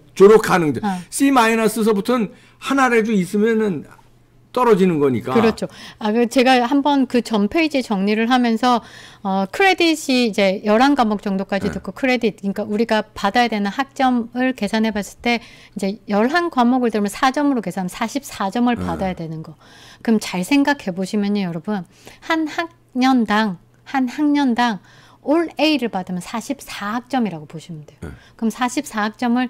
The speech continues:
Speaker 2: 일, 이, 삼, 사 학년 동안 받았다면 백이십 점 넘는 학점이 있어야 되는 거예요.
Speaker 1: 네.
Speaker 2: 십칠 점 영영이에요.
Speaker 1: 네.
Speaker 2: 천칠백 점 아니고 십칠 점 영영.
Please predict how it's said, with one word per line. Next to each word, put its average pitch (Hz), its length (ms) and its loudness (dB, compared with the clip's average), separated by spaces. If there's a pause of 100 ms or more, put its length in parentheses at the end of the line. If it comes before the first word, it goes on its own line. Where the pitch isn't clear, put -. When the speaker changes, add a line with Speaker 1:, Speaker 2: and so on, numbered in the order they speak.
(120)
Speaker 2:
일, 254 280 0
이, 202 140 0
삼, 220 260 -4
사 208 220 -10
학년 220 280 -2
동안 185 220 -6
받았다면 185 440 -6
백이십 214 440 -4
점 214 160 -2
넘는 170 380 -6
학점이 208 340 -10
있어야 175 240 -12
되는 151 300 -18
거예요. - 160 -20
Speaker 1:
네. 92 100 -10 (800)
Speaker 2:
십칠 - 580 -12
점 254 220 -6
영영이에요. 147 280 -18 (1200)
Speaker 1:
네. 87 120 -10
Speaker 2:
천칠백 294 580 -4
점 226 160 -6
아니고 175 200 -10
십칠 311 480 -10
점 285 220 -4
영영. 165 340 -12